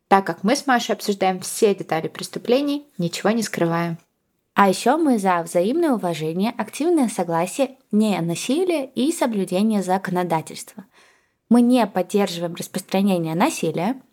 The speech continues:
Speaker 2: не одобряем преступников и их преступления, даже если иногда говорим про них в шутливой форме, и надеемся, что и вы тоже.
Speaker 1: Из чего состоит Хэллоуин? Для меня из фильмов с хэллоуинской атмосферой, тыкв по всему городу, хэллоуинских вечеринок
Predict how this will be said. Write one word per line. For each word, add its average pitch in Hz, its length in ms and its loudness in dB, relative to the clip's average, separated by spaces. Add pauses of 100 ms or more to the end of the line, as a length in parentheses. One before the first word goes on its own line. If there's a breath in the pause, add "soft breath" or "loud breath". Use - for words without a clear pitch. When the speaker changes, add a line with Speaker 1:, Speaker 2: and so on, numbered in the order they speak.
(120)
Speaker 2:
не 240 120 4
одобряем 294 420 4
преступников 202 680 -8
и 220 80 4
их 214 140 0
преступления, 220 800 0 (200)
даже 214 260 2
если 208 360 0
иногда 190 400 0
говорим 190 340 -4
про 185 160 -4
них 180 140 -4
в - 40 -10
шутливой 190 360 -4
форме, 190 440 -2 (260 soft breath)
и 214 80 4
надеемся, 285 560 2
что - 240 -2
и 175 80 4
вы 208 140 2
тоже. 160 420 -4 (520)
Speaker 1:
Из 208 120 2
чего 233 240 4
состоит 226 440 2
Хэллоуин? 190 580 0 (280)
Для 190 180 2
меня 214 400 2 (120)
из 202 160 -8
фильмов 220 480 2
с - 80 -10
хэллоуинской 196 580 0
атмосферой, 208 680 0
тыкв - 560 -2
по 220 100 -2
всему 208 380 0
городу, 190 420 0
хэллоуинских 190 640 0
вечеринок 226 500 0